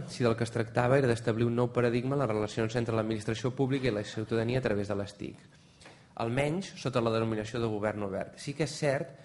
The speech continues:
que es, probablement a través de la transparència, de la reutilització de la informació del sector públic, d'alguns aspectes regulats, relacionats amb el bon govern, doncs sí que és cert, doncs, que la llei suposa un avenç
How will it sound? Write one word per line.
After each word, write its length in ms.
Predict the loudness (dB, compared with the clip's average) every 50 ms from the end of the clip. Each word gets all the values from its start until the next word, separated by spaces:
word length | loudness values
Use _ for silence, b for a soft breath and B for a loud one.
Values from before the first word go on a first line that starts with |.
| B B B -12
que 60 | -12
es, 60 | -12 -12
probablement 640 | -10 -6 -2 -2 0 0 0 0 0 0 0 -2 -2
a 80 | -4
través 260 | -4 -4 -4 -4 -2 -2
de 60 | -2
la 100 | -2 -2
transparència, 1040 | -2 -2 -4 -4 -4 -2 0 0 0 0 -2 -4 -6 -4 -4 -2 -2 -2 -4 -4
de 120 | -4 -6 -6
la 100 | -6 -6
reutilització 800 | -6 -6 -6 -6 -6 -6 -6 -8 -10 -8 -4 -2 0 0 0 -2 -4 B B B B B B B B B B B
de 80 | -8 -6
la 20 | -6
informació 460 | -6 -6 -6 -6 -6 -6 -6 -6 -6
del 80 | -6 -6
sector 320 | -6 -10 -8 -8 -8 -8 -6 -6
públic, 560 | -4 -4 -2 -2 -2 0 0 0 -2 -4 -8 -18 B B B B B
d'alguns 400 | -6 -4 -2 0 0 0 0 0
aspectes 600 | -2 -2 0 2 2 2 2 2 2 0 2 2 0
regulats, 480 | 0 0 0 0 -2 -4 -6 -8 -8 -8
relacionats 560 | -8 -8 -8 -10 -10 -8 -6 -6 -6 -6 -6
amb 160 | -8 -8 -6
el 60 | -6
bon 160 | -6 -6 -4 -4
govern, 460 | -2 0 0 0 0 0 -4 -6 -10 -16 B B B B B B B B B B -8
doncs 300 | -8 -6 -6 -8 -10 -14
sí 160 | -12 -10 -8
que 140 | -6 -6 -8
és 80 | -6 -4
cert, 180 | -6 -4 -2
doncs, 160 | -2 -4 -4 -4 -4
que 80 | -2 -2
la 60 | 0
llei 240 | 0 2 2 0 0 -2 B B B B B B B
suposa 380 | -8 -2 0 0 2 2 2 2
un 100 | 4 4 6
avenç 500 | 6 6 6 6 4 2 -2 -4 -6